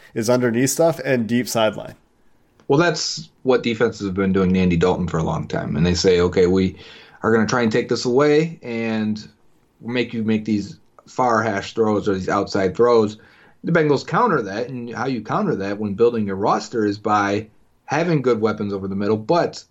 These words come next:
Speaker 2: when you've got an A J Green and a Marvin Jones, when you've got an A J Green and a John Ross, you can't play single high safety. So you have to play cover two, which opens up the middle of the field and lets your quarterback dominate in that range. And you get him a good slot receiver, you get him a good tight end, and you don't worry about it.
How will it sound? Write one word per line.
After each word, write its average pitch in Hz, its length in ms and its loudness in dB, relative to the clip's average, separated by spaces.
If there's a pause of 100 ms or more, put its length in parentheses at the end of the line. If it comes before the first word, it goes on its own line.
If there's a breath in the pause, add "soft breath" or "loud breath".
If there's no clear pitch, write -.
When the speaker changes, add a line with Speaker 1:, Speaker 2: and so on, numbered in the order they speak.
(140)
Speaker 2:
when 123 140 -8
you've 117 120 -6
got 139 160 2
an 131 80 0
A 123 140 0
J 113 160 0
Green 113 360 0
and 104 140 -2
a - 20 -2
Marvin 98 360 0
Jones, 90 320 -2
when 101 80 0
you've 101 120 -2
got 107 140 2
an 104 80 2
A 107 100 4
J 110 180 4
Green 110 360 4
and 101 180 -2
a 95 60 2
John 98 320 0
Ross, 110 400 2
you 113 300 -4
can't 160 400 0
play 107 280 2
single 104 360 0
high 95 140 -2
safety. 90 460 -4 (260 loud breath)
So - 100 -4
you 110 100 4
have 135 220 2
to 156 100 0
play 139 180 2
cover 98 280 -4
two, 101 260 0
which 110 260 0
opens 151 360 2
up 104 140 -2
the 104 60 -6
middle 95 240 -2
of 92 60 -6
the - 60 -18
field 104 240 0
and 101 160 -4
lets 110 180 0
your 113 80 -4
quarterback 101 460 0
dominate 95 480 0
in 92 120 -2
that 92 240 -2
range. 104 440 0 (260 loud breath)
And 104 140 4
you 104 40 4
get 110 120 6
him 101 60 2
a - 20 0
good 98 160 0
slot 147 240 0
receiver, 151 360 4
you 117 80 -4
get 101 120 -2
him 98 60 -8
a 98 40 -10
good 98 140 -4
tight 113 220 0
end, 160 200 2
and 131 140 -2
you 135 80 -4
don't 135 160 -4
worry 123 180 2
about - 240 -8
it. - 140 -16